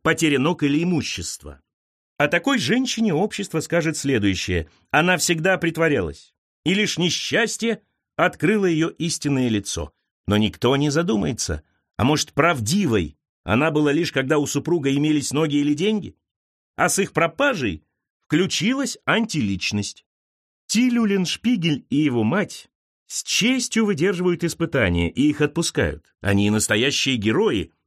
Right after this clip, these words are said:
для автора и для читателя. Под пыткой они показали себя, проявили характер. Битие определило сознание. Если бы Тиль не выдержал мук и сдался, мы бы не смогли любить его.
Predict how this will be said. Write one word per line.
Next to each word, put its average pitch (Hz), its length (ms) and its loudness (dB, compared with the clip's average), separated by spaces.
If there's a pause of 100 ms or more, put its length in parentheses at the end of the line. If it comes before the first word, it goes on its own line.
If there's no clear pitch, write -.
(160)
для 107 280 -2
автора 104 400 0
и - 20 -2
для 120 160 -2
читателя. - 640 -4 (600)
Под 175 240 0
пыткой 262 400 2
они 185 220 2
показали 147 540 0
себя, 87 500 -2 (380)
проявили 180 400 2
характер. 127 600 -2 (800)
Битие 185 1040 0 (320)
определило 170 760 0
сознание. 87 680 -2 (640)
Если 214 360 0
бы 190 120 2
Тиль 208 240 0
не 185 120 0
выдержал 135 500 0
мук 131 380 -2 (100)
и 139 120 0
сдался, 120 640 -4 (600)
мы 135 200 4
бы 151 140 2
не 160 160 0
смогли 151 460 0
любить 185 420 -4
его. 92 280 -12